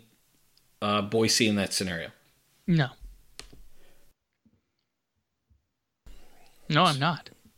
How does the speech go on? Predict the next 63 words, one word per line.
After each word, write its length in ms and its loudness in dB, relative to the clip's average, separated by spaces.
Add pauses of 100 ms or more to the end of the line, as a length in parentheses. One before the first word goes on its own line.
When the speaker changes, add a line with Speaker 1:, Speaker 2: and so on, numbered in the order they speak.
(100)
Speaker 1:
No, 140 0
you're 100 0
not. 340 4
All 120 4
right. 220 6
And 140 2
the 100 8
over-under, 440 8
you 140 6
said 240 4
some 160 8
have 140 4
taken 260 4
off 160 2
the 80 0
board. 500 2 (320)
The 80 2
last 300 10
one 140 6
I 80 10
saw 200 4
was 140 2
fifty-eight 480 2
and 80 -6
a 40 -4
half. 360 -4 (260)
Are 80 -8
you 60 -2
taking 320 4
Speaker 2:
I'm 80 4
seeing, 80 4
Speaker 1:
fifty-eight 300 2
and 20 -8
a 100 -8
half? 300 -14 (100)
Speaker 2:
I'm 160 4
seeing 260 -2
one 140 0
at 120 -6
sixty 560 -4
and 100 -8
a 40 -8
half. 360 -8 (400)
Am 120 2
I 120 6
Speaker 1:
Sixty 140 0 (180)
and 60 -10
a 20 -20
half. 560 -14
Speaker 2:
taking, 140 -16
which 180 -4
is 220 -8 (160)
insanity, 1400 0
but 160 -2
I 100 4
don't 120 0
even 120 0
know 100 2
what 120 2
to 80 -10
do 180 2
with 140 2
these, 180 0